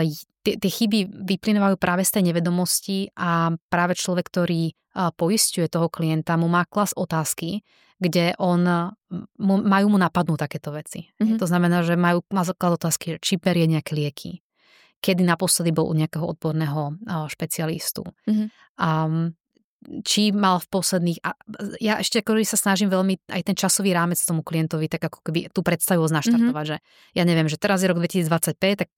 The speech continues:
Speaker 1: ideme sa pozerať od roku dvadsať dvadsať, hej, že čo sa v týchto rokoch udialo. Či si bol hospitalizovaný,
Speaker 2: Mhm.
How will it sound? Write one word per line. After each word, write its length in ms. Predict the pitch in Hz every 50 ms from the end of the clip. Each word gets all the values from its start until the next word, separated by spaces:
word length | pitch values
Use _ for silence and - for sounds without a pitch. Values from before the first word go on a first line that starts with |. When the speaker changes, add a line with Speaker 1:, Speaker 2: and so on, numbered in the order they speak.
| _ -
Speaker 1:
ideme 240 | - 165 185 185 185
sa 160 | - - 175
pozerať 320 | - 170 160 - 175 175
od 80 | - -
roku 220 | 175 170 165 - 175
dvadsať 320 | 160 151 160 160 - -
dvadsať, 400 | 156 151 151 151 156 - 143 139 - - _ _
hej, 220 | - 170 180 180
že 40 | 160
čo 100 | - 196
sa 160 | 185 - 185 -
v 80 | -
týchto 160 | 190 170 - 180
rokoch 220 | 165 160 - 165
udialo. 480 | 160 160 156 147 175 160 151 139 147 - _ _ _ _ _
Či 160 | - - 190
si 100 | - -
bol 140 | 175 185 165
hospitalizovaný, 880 | 156 - - 165 - 160 156 156 143 156 147 147 143 143 143 147 160 -
Speaker 2:
Mhm. 140 | _ _